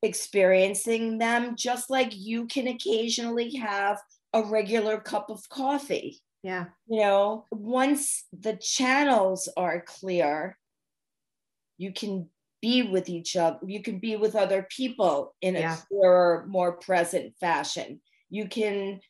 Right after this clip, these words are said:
Speaker 1: create things for yourself in a clearer, more present fashion. I mean, I'm getting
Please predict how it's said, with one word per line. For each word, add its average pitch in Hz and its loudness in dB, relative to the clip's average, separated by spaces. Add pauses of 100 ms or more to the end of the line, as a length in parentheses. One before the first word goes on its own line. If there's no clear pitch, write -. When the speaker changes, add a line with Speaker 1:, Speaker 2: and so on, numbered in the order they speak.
(200)
Speaker 1:
create 220 0
things 226 -4
for 220 -10
yourself 247 0
in 190 0
a 175 -2
clearer, 175 4
more 165 -2
present 160 -4
fashion. 147 -2 (420)
I 202 0
mean, 202 2 (160)
I'm 208 0
getting 220 0